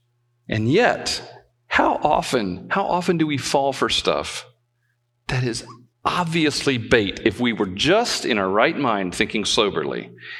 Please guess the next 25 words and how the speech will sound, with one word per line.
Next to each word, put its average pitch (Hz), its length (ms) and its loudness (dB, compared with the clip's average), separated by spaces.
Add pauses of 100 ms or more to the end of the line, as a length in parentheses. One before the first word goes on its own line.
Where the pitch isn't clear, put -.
(140)
How 175 540 2
many 165 600 2
men, 120 760 0 (220)
I - 80 6
was 107 120 2
talking 143 260 6
to 120 80 2
Dietrich 120 340 0
about 101 340 4
a 98 60 0
man 110 300 0
that 101 160 0
I, 104 360 0
I 101 40 0
heard 98 360 -2
preach - 360 0
years 107 240 0
ago. 92 440 -2 (1600)
He 123 200 0
had 113 180 4
memorized 117 640 2
two-thirds 135 440 0
of 135 60 -2
the 131 60 -4
Bible. 110 480 0